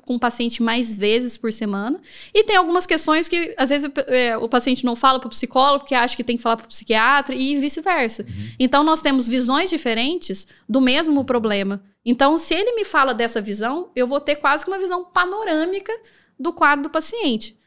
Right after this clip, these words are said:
Speaker 1: Então, assim, hoje eu não vejo como eu trabalhar como psiquiatra sem eu ter contato com o psicólogo.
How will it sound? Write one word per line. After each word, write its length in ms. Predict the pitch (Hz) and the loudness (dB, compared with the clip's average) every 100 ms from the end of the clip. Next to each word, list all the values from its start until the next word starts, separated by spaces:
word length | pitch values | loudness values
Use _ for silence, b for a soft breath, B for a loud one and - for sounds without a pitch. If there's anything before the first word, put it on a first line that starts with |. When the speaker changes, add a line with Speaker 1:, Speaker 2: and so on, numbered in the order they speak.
| _ - | _ -4
Speaker 1:
Então, 160 | 247 | -2
assim, 200 | 277 269 | 2 2
hoje 300 | 240 247 285 | 4 2 2
eu 60 | 254 | 2
não 160 | 262 | 0
vejo 400 | 311 262 277 277 | 2 2 2 -2
como 560 | 311 - 285 269 370 - _ - | -6 0 2 4 0 -4 _ -4
eu 120 | 240 | -2
trabalhar 360 | 262 254 247 | 0 0 0
como 160 | 247 247 | -2 -4
psiquiatra 680 | - - 247 220 233 294 339 _ _ _ | -6 -6 -2 0 -2 -6 -10 _ _ _
sem 480 | - 294 285 403 - - | 0 2 4 0 -6 0
eu 160 | 269 | 0
ter 220 | 269 285 | 2 -2
contato 680 | 285 339 392 - 262 285 330 | -2 -4 -4 2 4 4 0
com 120 | 311 320 | -4 -4
o 60 | |
psicólogo. 580 | 311 370 349 240 196 196 | -2 -4 0 2 2 -4